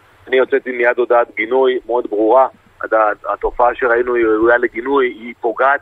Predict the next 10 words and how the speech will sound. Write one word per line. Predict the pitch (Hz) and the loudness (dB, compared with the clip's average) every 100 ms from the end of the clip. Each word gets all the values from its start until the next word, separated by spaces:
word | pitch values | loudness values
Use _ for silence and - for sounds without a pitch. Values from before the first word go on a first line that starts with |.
| _ | _
במדינת | 131 123 127 123 | -6 -4 -4 -4
ישראל. | 117 - 123 123 120 - _ _ - | -10 -2 2 2 0 -6 _ _ -8
במקום | - 135 | -4 -4
שהשיח | - 123 - 143 135 - | -2 -4 -4 -2 -2 0
בעולם | 117 117 131 123 | 0 2 0 -2
יהיה | 123 127 | -2 -2
על | 120 | 0
ה-, | 110 - _ _ | -2 -4 _ _
על | - 110 | -10 -10
הפשע, | - 147 - | -8 -10 -2